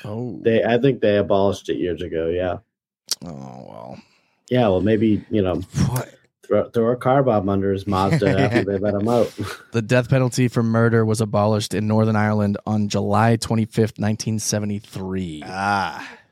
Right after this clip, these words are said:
Speaker 3: So they
Speaker 2: Well, that
Speaker 3: banished it away like Prince Andrew.
Speaker 1: Yeah. <laughs>
Speaker 3: Oh, wait, no, that's England.
Speaker 1: <laughs> Well, I mean, it is England. Northern
Speaker 2: Yeah.
Speaker 1: Ireland. That's what they try to say anyway.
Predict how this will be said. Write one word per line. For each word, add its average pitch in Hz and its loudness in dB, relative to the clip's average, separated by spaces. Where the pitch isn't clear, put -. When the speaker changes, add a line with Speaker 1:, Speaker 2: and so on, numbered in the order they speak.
Speaker 3:
So - -6
they 110 0
Speaker 2:
Well, 127 -6
that - 2
Speaker 3:
banished 127 2
it 120 2
away 104 2
like 95 -6
Prince 107 -6
Andrew. 95 -8
Speaker 1:
Yeah. 151 4
<laughs> - 0
Speaker 3:
Oh, 107 -6
wait, 98 -4
no, 95 -6
that's 92 -8
England. 85 -12
Speaker 1:
<laughs> - -6
Well, 117 -2
I 113 -2
mean, 123 -2
it 110 -6
is 185 2
England. 104 -6
Northern 113 2
Speaker 2:
Yeah. 98 4
Speaker 1:
Ireland. 98 0
That's - -12
what 101 -4
they 90 -8
try 80 -6
to 67 -6
say 78 -6
anyway. 57 -20